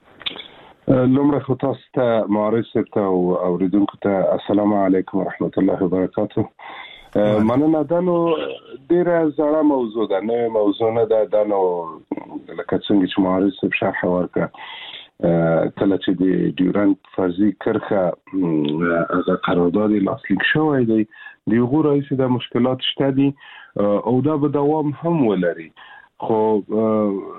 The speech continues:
ځینې مهم ټکي چې زه باید یاد کړم، تاسو د اوریدونکو د پام وړ هغه دا دي چې، م، د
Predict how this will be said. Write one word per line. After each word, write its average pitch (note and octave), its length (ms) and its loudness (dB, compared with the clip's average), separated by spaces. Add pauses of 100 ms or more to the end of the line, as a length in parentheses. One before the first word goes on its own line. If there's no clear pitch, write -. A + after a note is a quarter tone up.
(260)
ځینې F3 260 4 (200)
مهم D3+ 340 2
ټکي C#3+ 400 2
چې B2+ 60 0 (180)
زه A#2+ 200 2
باید A2+ 360 2
یاد A#2+ 280 -2
کړم، G#2+ 200 2 (680)
تاسو G#2 320 -2
د G2 120 2
اوریدونکو F#2 600 2
د F2+ 120 0
پام G2 300 0
وړ G#2 180 0
هغه G2 220 -2 (100)
دا D3+ 160 0
دي D3+ 160 0
چې، B2 100 2 (380)
م، F#2 1000 2
د G2 240 2